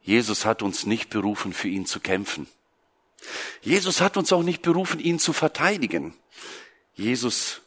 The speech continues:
kann das alles selber machen. Ihm ist gegeben alle Macht im Himmel und auf Erden. Er braucht dich und mich nicht, ihn zu verteidigen,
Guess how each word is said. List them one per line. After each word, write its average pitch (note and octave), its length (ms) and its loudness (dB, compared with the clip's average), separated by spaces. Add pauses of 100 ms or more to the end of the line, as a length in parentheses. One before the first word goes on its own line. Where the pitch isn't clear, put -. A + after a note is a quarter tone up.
kann A#2+ 160 2
das A2+ 160 2
alles G2+ 300 2
selber E2 300 2
machen. C#2 360 -6 (680)
Ihm G#2 240 0
ist - 240 -4
gegeben G2+ 640 2
alle F#2 280 2
Macht - 560 -4 (720)
im G#2 200 2
Himmel D#2 420 0
und D#2+ 260 -8
auf - 200 -8
Erden. C#2+ 360 -8 (680)
Er F2+ 160 -2
braucht F2+ 400 0
dich G#2 160 -6
und F#2 180 -10
mich G2 260 -4
nicht, G2+ 320 -8 (380)
ihn A#2 160 2
zu A#2 140 2
verteidigen, A2+ 680 2